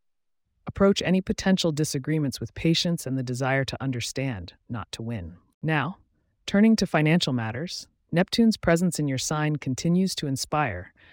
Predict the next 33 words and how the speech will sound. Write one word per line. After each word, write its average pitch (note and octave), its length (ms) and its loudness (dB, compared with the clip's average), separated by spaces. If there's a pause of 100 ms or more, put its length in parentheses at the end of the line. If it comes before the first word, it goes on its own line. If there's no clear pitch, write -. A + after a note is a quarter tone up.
(200)
but C#3 160 -6
be D3 80 -2
cautious - 640 0
not D3 220 0
to F#3 100 -2
let D3+ 160 2
its - 180 -6
dreamy D#3+ 360 0
influence B2 680 -4
lead C3+ 260 -4
you C3+ 120 -4
astray. G#2+ 600 -6 (460)
It's - 160 -8
a C#3+ 60 -4
good E3+ 240 0
day D#3+ 220 6
to - 120 -4
visualize C#3 720 2
your A#2+ 80 -2
monetary C#3+ 600 -2
goals C3 460 -4
and - 140 -8
aspirations, A#2 920 -6 (260)
but - 140 -8
take F3 200 -2
practical - 460 0
steps - 400 -4
towards A2+ 380 -8
them G2 160 -8
too. F#2 320 -8 (840)
Check A#3+ 260 2
on A#3 100 6
investments D#3 760 0